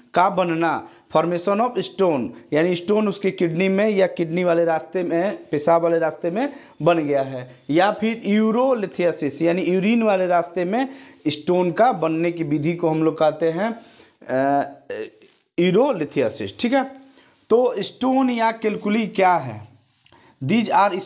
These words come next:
small, ये स्मॉल बहुत छोटे छोटे होते हैं, हार्ड डिपॉजिट, डिपॉजिट मीन्स बैठना, hard of chemical substances, रासायनिक पदार्थों का ये जमावट है, छोटे छोटे टुकड़ों में बना रहता है,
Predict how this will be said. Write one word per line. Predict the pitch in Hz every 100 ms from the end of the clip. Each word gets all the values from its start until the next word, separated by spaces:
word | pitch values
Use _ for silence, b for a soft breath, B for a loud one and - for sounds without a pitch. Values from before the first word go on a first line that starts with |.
| 180
small, | 180 196 226
ये | 165 175 190
स्मॉल | 190 175 180 196
बहुत | 156 160 185
छोटे | - 175 220
छोटे | 220 185 180
होते | 151 151 156
हैं, | 160 151
हार्ड | 139 175 220 220
डिपॉजिट, | 175 175 - 175 151 143 139 B B B B
डिपॉजिट | 135 156 170 196 196 220
मीन्स | 214 254 196
बैठना, | 190 196 190 170 123 95 - -
hard | 165 202 190 131 -
of | 165 214 214 - -
chemical | 202 208 214 214 247 254 247 B B B -
substances, | 185 185 202 185 180 170 160 120 - B B -
रासायनिक | 156 156 190 196 220 254 262
पदार्थों | 185 175 190 180 - 233
का | 233 202
ये | 202 202
जमावट | 151 165 175 180 202 233 -
है, | 180 202
छोटे | 202 - 202
छोटे | 220 196 185
टुकड़ों | 185 190 175 208
में | 196
बना | 170 170 185
रहता | 175 165 170 165
है, | 175 196